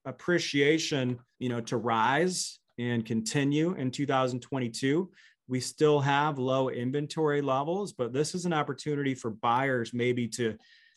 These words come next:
not be up against, uh, ten offers. Maybe they, maybe they have an opportunity to negotiate. Maybe they have an opportunity to only be up against one other party. That's really what we're seeing. And that's, I think, what we saw in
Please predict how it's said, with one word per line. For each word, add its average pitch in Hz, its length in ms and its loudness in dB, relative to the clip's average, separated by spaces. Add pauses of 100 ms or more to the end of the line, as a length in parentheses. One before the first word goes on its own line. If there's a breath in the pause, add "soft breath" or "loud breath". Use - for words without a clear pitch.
(180)
not 135 380 0
be 135 160 2
up 127 160 -2
against, 117 640 -4 (280)
uh, 101 320 -2 (180)
ten 143 300 0
offers. 87 560 -4
Maybe 120 280 0
they, 120 180 4
maybe 131 260 2
they 127 80 0
have 127 160 0
an 127 80 -2
opportunity 127 580 -2
to 113 80 -2
negotiate. 107 640 -2
Maybe 117 220 0
they 131 100 2
have 131 160 2
an 127 60 0
opportunity 127 640 -2
to 113 100 -4
only 117 240 -2
be 120 140 -2
up 120 140 -4
against 117 280 -4
one 123 220 -2
other 117 200 0
party. 110 460 -4 (400 loud breath)
That's 190 320 0
really 175 300 6
what 147 220 2
we're 135 120 -2
seeing. 127 840 -2
And 127 160 -4
that's, 127 280 -4
I 131 100 -6
think, 139 220 0
what 135 180 2
we 127 120 2
saw 127 600 2 (200 soft breath)
in 120 480 -2